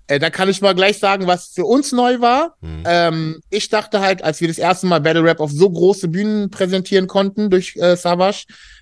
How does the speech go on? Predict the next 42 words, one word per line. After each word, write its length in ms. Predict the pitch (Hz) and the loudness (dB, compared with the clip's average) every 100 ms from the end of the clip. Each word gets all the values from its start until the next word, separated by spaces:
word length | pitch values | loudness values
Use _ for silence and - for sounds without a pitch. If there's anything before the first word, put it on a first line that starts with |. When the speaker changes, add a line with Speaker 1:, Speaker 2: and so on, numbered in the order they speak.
| _ - | _ -2
Speaker 1:
ähm, 520 | 147 147 147 147 135 | 2 2 0 -4 -6
hab 240 | - 160 - | -4 -4 0
ich, 300 | 196 - - | 0 -2 -4
haben 220 | 160 170 | 2 4
wir 160 | 165 180 | 4 4
alle 180 | 202 233 | 4 4
gedacht, 260 | 208 208 - | 4 2 2
okay, 300 | 170 - 165 | 0 2 2
Battle 260 | 135 160 | 2 2
Rap, 200 | 156 151 - | 2 0 -2
wir 120 | 131 143 | -4 -2
machen's 340 | 143 139 131 | -2 -4 -2
jetzt 240 | 135 127 | -2 -2
groß. 580 | 123 135 139 - - - 220 | -2 0 0 -2 -4 0 0
Speaker 2:
Mhm. 560 | 196 214 - 302 330 | 2 0 0 2 2
Speaker 1:
<laughs> 20 | 220 | 4
Und, 400 | 165 160 151 175 | 4 4 2 2
äh, 540 | 160 156 151 151 151 160 | 4 6 6 4 2 0
wir 180 | 156 156 | 0 2
waren 220 | 180 175 | 0 2
so 100 | 185 | 0
auf 80 | 175 | 0
dem 180 | 180 | -2
Film, 220 | 170 196 180 | 0 -2 0
also 220 | 165 160 | -4 -4
es 60 | 175 | -2
war 60 | |
eine 120 | 185 | -2
abgespeckte 600 | 185 - 196 - 196 - 165 | -2 -4 -6 -4 -2 0 0
Version 340 | 156 196 269 | 2 2 0
von 140 | 226 | 0
unserem 280 | 196 175 165 | 0 0 -2
Tu-, 220 | - 196 | -4 0
ähm, 380 | 175 165 156 151 | 4 4 2 -2
Turniermodus, 560 | - 165 214 233 240 247 | -2 -2 0 -2 -4 -2
von 120 | 165 | 0
der 80 | 147 | 2
Battlemania 640 | 147 143 160 196 240 233 | 2 2 2 0 0 0
halt, 220 | 240 262 | -2 -2
ne, 160 | 175 185 | -2 0
so 260 | 180 | 2
Speaker 2:
Ja. 60 | 190 | 2